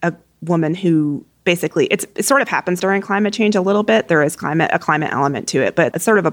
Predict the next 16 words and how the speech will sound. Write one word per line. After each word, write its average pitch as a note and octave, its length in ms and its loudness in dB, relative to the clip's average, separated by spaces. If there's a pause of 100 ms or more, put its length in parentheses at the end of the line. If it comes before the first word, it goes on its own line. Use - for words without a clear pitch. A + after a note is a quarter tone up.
(100)
an E3+ 60 -2
apocalyptic - 880 -2 (400)
scenario. C3 680 2 (500)
And F#3 180 2
there's E3+ 160 4
a F3+ 80 4
woman E3+ 240 4
who E3 260 4
ends F3 240 2
up D#3+ 120 0
leading E3 420 2
a D#3 40 -4
community D#3 960 -2
of D#3 180 0
people, G3+ 680 0
and D#3+ 340 0